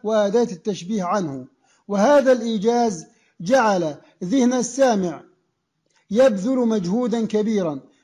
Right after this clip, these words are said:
بحثا عن مجموع الصفات المشتركة التي كان من الممكن أن تكون بينهما، وسمي بليغ لبلوغه درجة عالية من الحسن والقبول عند البلغاء.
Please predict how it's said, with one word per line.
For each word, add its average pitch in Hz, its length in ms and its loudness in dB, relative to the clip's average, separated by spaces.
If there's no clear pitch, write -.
بحثا 190 460 0
عن 214 300 -2
مجموع 214 460 -2
الصفات 202 640 -4
المشتركة 254 880 0
التي 233 520 0
كان 240 400 0
من 214 140 -2
الممكن 214 640 -2
أن 233 200 -2
تكون 240 520 -2
بينهما، 208 720 -2
وسمي 269 560 2
بليغ 240 460 0
لبلوغه 233 840 0
درجة 240 640 0
عالية 233 800 0
من 220 140 0
الحسن 233 480 0
والقبول 233 680 0
عند 220 240 -2
البلغاء. 214 760 0